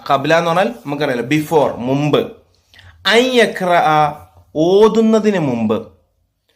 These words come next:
പാരായണ, ഖിറാഅത്ത് ചെയ്യുന്നതിന് മുമ്പ്, അൻ യഖ്റഅ, പാരായണം ചെയ്യുന്നതിന് മുമ്പ്, അഥവാ ഖുർആൻ ഓതുന്നതിന് മുമ്പ് കുറച്ചു സമയം റസൂലുള്ളാഹി സ്വല്ലല്ലാഹു അലൈഹി വസല്ലം മിണ്ടാതിരിക്കുമായിരുന്നു.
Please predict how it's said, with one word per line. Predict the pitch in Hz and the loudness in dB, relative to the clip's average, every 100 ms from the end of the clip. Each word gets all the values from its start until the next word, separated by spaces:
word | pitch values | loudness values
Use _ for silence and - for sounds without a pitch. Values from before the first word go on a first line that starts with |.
| _ _ | _ _
പാരായണ, | 147 165 190 196 196 202 196 170 | 2 4 4 4 2 0 -2 -4
ഖിറാഅത്ത് | 165 180 208 214 226 | 0 2 2 0 -2
ചെയ്യുന്നതിന് | 190 160 151 135 | -2 -2 -2 -2
മുമ്പ്, | 120 113 117 117 _ - _ - | -2 -2 -4 -6 _ -20 _ -4
അൻ | 170 226 202 | 0 2 2
യഖ്റഅ, | 170 160 131 151 147 | 0 0 0 0 2
പാരായണം | 147 156 175 190 208 208 | 2 4 2 2 0 -2
ചെയ്യുന്നതിന് | 165 147 139 131 | -2 -6 -4 -6
മുമ്പ്, | 123 127 | -4 -4
അഥവാ | 147 151 147 | -2 -2 -2
ഖുർആൻ | 151 - 180 208 | -4 -2 0 2
ഓതുന്നതിന് | 196 185 160 139 131 | 2 2 0 0 0
മുമ്പ് | 113 110 117 117 - - _ - | 0 0 0 -2 -8 -20 _ 0
കുറച്ചു | 151 160 - 220 | 0 0 -4 -4
സമയം | 190 147 127 127 131 131 _ _ 123 | -2 0 0 -2 -2 -8 _ _ -8
റസൂലുള്ളാഹി | 127 160 156 147 147 | -4 -2 0 0 -2
സ്വല്ലല്ലാഹു | 135 135 | -4 -4
അലൈഹി | 131 | -2
വസല്ലം | 135 127 | -4 -2
മിണ്ടാതിരിക്കുമായിരുന്നു. | 131 143 151 170 156 123 - 120 110 107 107 | -2 0 2 2 0 -4 -6 -4 -2 -2 -2